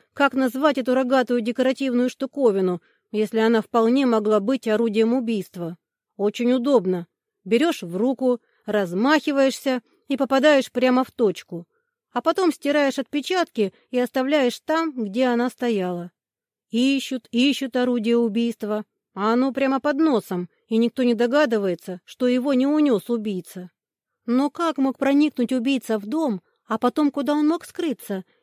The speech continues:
если двери и окна закрыты изнутри? Не мог же он провалиться под землю? Недоуменно спрашиваю я. «А вот это нам придется выяснить.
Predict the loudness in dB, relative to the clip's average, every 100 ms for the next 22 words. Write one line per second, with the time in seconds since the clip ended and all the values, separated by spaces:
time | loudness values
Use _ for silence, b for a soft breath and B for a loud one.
0 | _ -2 -2 -2 -4 -2 0 2 0 0
1 | -2 -2 -2 -2 -2 -2 0 -2 -2 -4
2 | -2 -4 -6 -10 _ _ _ _ 0 2
3 | 4 2 2 2 2 2 0 0 -2 -4
4 | -4 -4 -4 -2 -2 -2 -4 -10 _ _
5 | _ -4 -2 0 0 0 0 -2 -2 -6
6 | -6 -6 -6 -6 -6 -4 -4 -6 -8 -16
7 | _ _ _ _ _ -4 0 0 0 -2
8 | 0 -2 0 0 0 0 -2 -2 -4 -4
9 | -4 -2 -2 -2 -4 -6 -8 -14